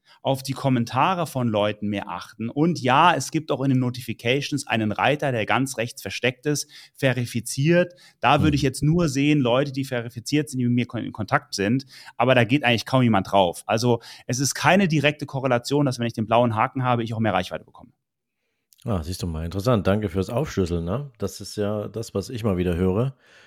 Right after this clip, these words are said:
Speaker 2: ne? Dass, ähm, genau dann dieser Effekt eintreten würde, dass du halt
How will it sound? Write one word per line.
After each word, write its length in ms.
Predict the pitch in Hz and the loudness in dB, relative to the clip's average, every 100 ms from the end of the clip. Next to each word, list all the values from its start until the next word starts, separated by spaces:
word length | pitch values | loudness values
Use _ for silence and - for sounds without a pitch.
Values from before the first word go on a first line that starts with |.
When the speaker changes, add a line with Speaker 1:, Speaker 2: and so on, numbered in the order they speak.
| _ - | _ -4
Speaker 2:
ne? 180 | 98 104 | -2 0
Dass, 180 | 92 | -2
ähm, 300 | 101 95 92 | 0 0 -2
genau 360 | 98 95 95 110 | 0 2 4 4
dann 460 | 98 95 113 110 - | 2 2 2 -2 -8
dieser 340 | 110 95 107 104 | -8 -4 -2 0
Effekt 380 | 101 117 - 110 | 0 -2 -2 0
eintreten 640 | 98 101 95 92 92 82 | 0 0 0 0 -2 0
würde, 420 | 107 110 101 110 | 4 6 6 4
dass 340 | 107 98 - - | 2 -2 -2 0
du 400 | 104 101 95 - - - | 2 2 2 -4 -18 -10
halt 300 | 95 95 - | 0 0 0